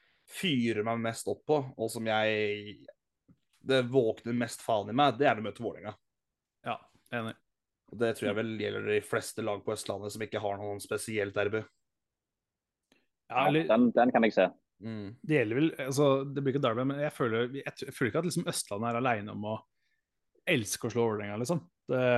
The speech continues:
Speaker 3: Kan skrive under på det
Speaker 1: Nei.
Speaker 3: fra Stavanger også.
Speaker 2: Ja.
Speaker 1: Det er jo
Speaker 3: Ja.
Speaker 1: sant. Altså, alle elsker å slå Vålerenga og alt det der. Men
Speaker 3: Mm.
Speaker 1: det er jo litt det at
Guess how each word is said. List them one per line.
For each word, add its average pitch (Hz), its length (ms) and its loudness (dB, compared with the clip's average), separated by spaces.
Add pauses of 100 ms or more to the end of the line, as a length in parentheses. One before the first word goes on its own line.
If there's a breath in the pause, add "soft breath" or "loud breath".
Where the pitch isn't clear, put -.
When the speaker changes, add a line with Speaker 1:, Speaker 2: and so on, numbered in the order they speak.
(920)
Speaker 3:
Kan 120 120 4
skrive 113 280 6
under 165 160 8
på 170 80 8
det 170 80 8
Speaker 1:
Nei. 165 80 6
Speaker 3:
fra 135 80 2
Stavanger 123 400 4
også. 143 180 0 (440)
Speaker 2:
Ja. 131 120 2 (480)
Speaker 1:
Det 135 240 2
er 185 160 8
jo 120 140 4
Speaker 3:
Ja. - 20 -8
Speaker 1:
sant. 117 320 -2
Altså, 131 220 4
alle 147 240 6
elsker 127 240 2
å - 20 -8
slå 131 160 2
Vålerenga 113 320 2
og 107 80 -8
alt - 60 -20
det 120 160 0
der. 123 100 -6 (720 soft breath)
Men 110 140 -4
Speaker 3:
Mm. 135 40 0
Speaker 1:
det 151 140 6
er 120 220 6
jo 139 60 8
litt 131 200 4
det 127 80 2
at 117 100 -2